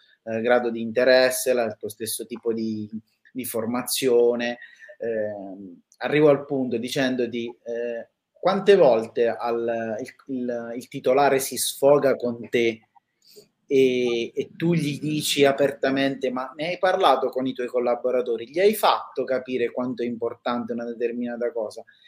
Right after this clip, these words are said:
Vi siedete ad un tavolino e, e pianificate,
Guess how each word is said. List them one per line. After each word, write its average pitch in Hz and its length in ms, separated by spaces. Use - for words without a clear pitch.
Vi 180 160
siedete 180 520
ad 127 60
un 131 200
tavolino 120 840
e, 143 220
e - 160
pianificate, 120 1000